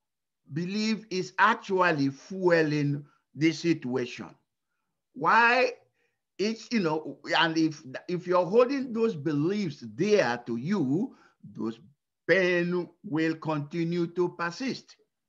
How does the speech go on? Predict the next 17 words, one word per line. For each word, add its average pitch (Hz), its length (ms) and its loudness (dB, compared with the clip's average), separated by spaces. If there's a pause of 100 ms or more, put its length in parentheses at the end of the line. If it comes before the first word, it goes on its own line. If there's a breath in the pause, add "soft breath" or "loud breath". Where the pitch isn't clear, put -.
(200)
Okay, 208 380 -2 (140)
so 190 420 2 (580)
steps 262 420 2
number 214 280 4
two, 165 280 -4 (1040)
as 175 260 -2
we 202 200 -4
come 226 380 -2
out 226 300 0
of, 143 320 0 (600)
you 151 80 -2
know, 139 160 0
we, 139 200 -4 (140)
this 202 220 -4
is 220 140 -6
progressive. 185 840 -2
We 151 200 -6